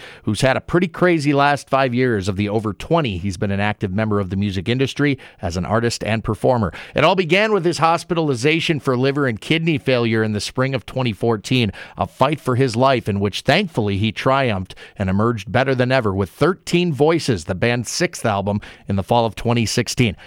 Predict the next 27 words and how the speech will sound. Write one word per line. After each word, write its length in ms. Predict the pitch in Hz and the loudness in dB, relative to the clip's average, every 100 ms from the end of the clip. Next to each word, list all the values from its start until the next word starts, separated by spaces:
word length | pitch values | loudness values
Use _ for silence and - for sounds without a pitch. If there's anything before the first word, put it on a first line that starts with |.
| - | -10
That 280 | 113 170 226 | 0 2 4
album, 400 | 214 220 180 135 | 4 4 2 2
which 400 | 147 143 - - | 2 0 -4 -4
the 120 | - 139 | -4 0
band 260 | 147 143 | 2 2
insist 640 | 135 131 - - 202 - | 0 -2 0 2 2 0
we 160 | 127 127 | -2 0
not 280 | 117 156 175 | 2 2 0
refer 340 | 170 151 165 165 | -2 0 0 0
to 260 | - 135 | 0 0
as 200 | 127 123 | 2 0
a 80 | 120 | 0
Sum 440 | - - 202 233 170 | -2 2 2 4 2
back, 440 | 131 104 127 - - - - - | 2 2 -2 -6 -14 -18 -14 -2
was 140 | 117 | 0
a 80 | 123 | 0
big 340 | 101 - 202 170 | -2 2 2 2
success 600 | - 165 - 175 147 - | 0 0 2 2 2 0
and 100 | 131 | 0
also 340 | 127 165 - | 2 2 2
marked 300 | 175 156 160 | 2 2 2
the 80 | 147 | 0
return 460 | 135 120 - 165 143 | 0 0 0 0 0
of 80 | |
guitarist 560 | 101 117 - 147 147 - | -2 -2 2 2 2 0
Dave 220 | 131 143 | 0 0
Baksh, 500 | 95 135 139 101 - | 2 2 2 0 -4